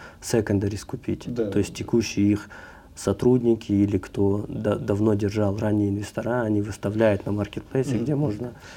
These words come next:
Speaker 2: Слушай, мы вот, э, всегда, м, вот, вот это, э,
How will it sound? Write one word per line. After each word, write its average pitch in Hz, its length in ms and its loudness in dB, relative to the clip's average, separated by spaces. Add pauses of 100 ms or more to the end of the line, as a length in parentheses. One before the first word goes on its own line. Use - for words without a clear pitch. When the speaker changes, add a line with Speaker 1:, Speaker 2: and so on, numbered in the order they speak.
(140)
Speaker 2:
Слушай, 117 260 -4 (280)
мы 131 180 2
вот, 143 240 2
э, 107 160 0
всегда, 151 380 -2 (160)
м, 107 440 -6
вот, 107 200 -8
вот 113 160 0
это, 110 100 -4 (160)
э, 104 260 -2